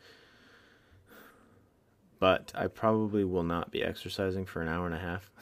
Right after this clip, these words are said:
<laughs> every day. Um, if I can do something quick with my kettlebell for, like, a half hour and then go for a walk with, uh, my son or something, I'm certainly open to that. And if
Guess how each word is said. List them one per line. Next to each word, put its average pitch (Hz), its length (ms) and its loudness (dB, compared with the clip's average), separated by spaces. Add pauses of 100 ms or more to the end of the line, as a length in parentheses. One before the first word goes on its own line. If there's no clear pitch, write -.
(220)
<laughs> - 360 -14
every 101 200 0
day. 104 220 2 (640)
Um, - 300 -10
if - 160 -6
I 87 60 0
can 82 180 -4
do 85 220 0
something 87 340 -6
quick 92 240 0
with 90 100 -6
my 80 120 -4
kettlebell 104 420 4
for, 98 140 -2
like, 92 120 2
a 90 60 0
half 95 240 -2
hour 90 220 0
and 82 100 -2
then 78 140 -4
go 80 100 0
for - 220 -6
a 71 40 -4
walk 78 440 -2
with, 82 440 -6
uh, 69 120 -8 (180)
my 73 140 -4
son 76 320 -4
or 76 40 -6
something, 73 380 -6 (500)
I'm 73 220 -8
certainly 78 340 -2
open 76 280 -4
to 78 80 -6
that. 76 240 -2
And 78 120 -8
if - 240 -10